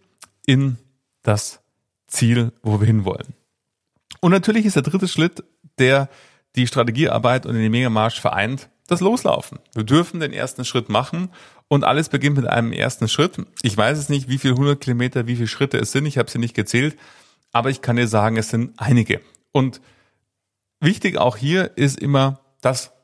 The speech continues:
Loslaufen. Einfach mal loszugehen und zu gucken, jetzt Kilometer für Kilometer, Schritt für Schritt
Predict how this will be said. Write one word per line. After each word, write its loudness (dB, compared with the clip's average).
Loslaufen. 0
Einfach 0
mal 2
loszugehen 0
und -4
zu -4
gucken, 0
jetzt -2
Kilometer 0
für -4
Kilometer, 0
Schritt -2
für -2
Schritt -2